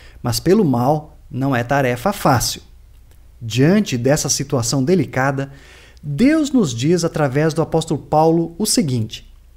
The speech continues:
"Não paguem a ninguém o mal com o mal. Procurem agir de tal maneira que vocês recebam a aprovação dos outros." Veja, com essa orientação,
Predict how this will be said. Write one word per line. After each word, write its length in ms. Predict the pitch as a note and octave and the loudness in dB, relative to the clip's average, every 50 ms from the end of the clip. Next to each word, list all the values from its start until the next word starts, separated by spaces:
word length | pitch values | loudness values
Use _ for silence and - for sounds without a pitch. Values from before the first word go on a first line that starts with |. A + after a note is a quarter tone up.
| - - - - - - - - - | -20 -20 -20 -20 -20 -20 -20 -10 -4
"Não 340 | B2+ B2+ D#3 G3 B3 C#4 C4+ | 0 2 4 6 6 4 4
paguem 480 | C4+ - D3 C#3 D3 D3+ C#3+ C#3+ C#3+ | 2 2 2 2 2 2 0 0 0
a 40 | C#3+ | 0
ninguém 540 | E3 F#3+ G#3 D#3+ B2 B2+ C3+ D3 D#3 D3 - - - | 0 0 -2 0 0 0 0 -2 -4 -6 -12 -10 0
o 100 | - B3+ | 2 2
mal 440 | A3+ E3 C#3 C3 B2 C3+ D3 E3 E3 | 4 4 2 2 2 2 2 0 0
com 220 | E3 - F3+ G3+ | 0 -2 0 0
o 60 | G#3+ G3+ | 2 0
mal. 400 | D#3 A#2 G#2+ A2+ A2 - - - - - - - _ - - - - - | 0 0 -2 -4 -6 -12 -20 -20 -20 -20 -20 -20 _ -20 -20 -20 -12 -4
Procurem 460 | - G3 G3+ G3+ - D#4 - D#3+ D3+ | -2 -2 -2 2 2 2 2 2 2
agir 320 | C#3+ C3+ A#2 - C#3+ D#3 D3 | 0 -2 -2 -2 -2 -2 -2
de 120 | C3 C3 | -4 -4
tal 200 | - G3 G#3+ A#3 | -4 -2 0 0
maneira 460 | F#3+ C3+ A#2 B2 C#3 D3 B2 A2+ - - - - - - - - | 0 0 0 0 0 -2 -2 -4 -8 -10 -20 -20 -20 -20 -20 -14
que 120 | - - F#3 | -6 -4 -4
vocês 340 | E3 F3 E3+ F3+ G3+ G3 G3+ | -2 -2 -2 -2 -2 -2 -2
recebam 560 | G3 F3 - - G3 F#3+ F#3 F3+ F#3 F3+ - | -2 -2 -2 0 0 0 2 2 0 -2 0
a 140 | - E3+ F3+ | 0 0 0
aprovação 680 | F3+ F3 - F3 F3 E3 E3+ D#3 - - - G3+ G#3+ | 0 0 -2 -2 0 0 0 -2 -2 -2 -2 -2 0
dos 200 | G#3+ G3+ C#3 A2+ | 0 -2 0 0
outros." 500 | A#2+ A2 G#2 - - - - - - - _ - - - - - - - - - - - - - - - - - - - - - - - | 0 -2 -2 -4 -12 -16 -16 -16 -16 -18 _ -20 -20 -20 -20 -20 -20 -20 -20 -20 -20 -20 -20 -20 -20 -20 -20 -20 -20 -20 -20 -20 -14 -6
Veja, 260 | - C#3 C3+ A#2 A#2 | -2 -2 -2 -2 -2
com 200 | A2+ - A#2 A2 | -4 -4 -2 -2
essa 260 | - E3 E3 - - C3+ | 0 0 0 0 0 2
orientação, 720 | D#3 E3+ D3 C#3 C3+ C#3 A#2+ G#2 - - C#3 C3 B2+ | 2 2 2 0 0 -2 -4 -4 -4 -2 -4 -4 -4